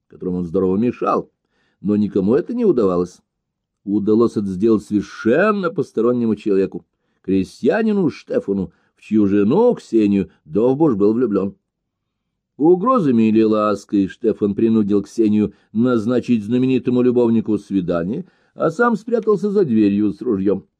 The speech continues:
В самый последний момент Ксения пожалела Довбуша и отказалась отпирать ему двери,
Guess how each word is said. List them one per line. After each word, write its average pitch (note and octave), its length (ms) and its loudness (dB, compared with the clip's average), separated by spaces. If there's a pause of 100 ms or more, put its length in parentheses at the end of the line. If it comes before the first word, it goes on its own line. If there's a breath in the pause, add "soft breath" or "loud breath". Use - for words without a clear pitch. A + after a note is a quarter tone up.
(680)
В - 60 -20
самый B2+ 500 0
последний G#2+ 440 0
момент G#2+ 340 0
Ксения G#2 460 0
пожалела G#2 520 0
Довбуша F3+ 600 -2 (180 soft breath)
и A2+ 180 2
отказалась G#2+ 1040 0
отпирать D3+ 640 -4
ему B2+ 160 -4
двери, A2 400 2